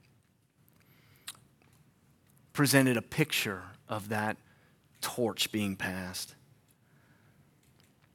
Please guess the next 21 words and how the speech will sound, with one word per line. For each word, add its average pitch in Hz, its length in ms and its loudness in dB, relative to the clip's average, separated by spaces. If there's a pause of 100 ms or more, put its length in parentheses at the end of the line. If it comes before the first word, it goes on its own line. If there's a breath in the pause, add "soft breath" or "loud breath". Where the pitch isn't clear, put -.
(160)
Do 127 140 0
you 127 100 6
have 139 320 4
that? 156 260 -2
Do 117 120 -6
you, 120 260 0 (480)
do 127 80 -2
you 123 80 2
have 131 240 2
people 143 300 0
in 127 60 4
your 123 100 4
life 123 220 4 (220)
that 131 180 2
you're 127 120 0
very 131 300 4
consciously 143 920 0
aware 123 540 6
of 98 340 -4 (880 loud breath)
who 143 220 6
are 117 400 4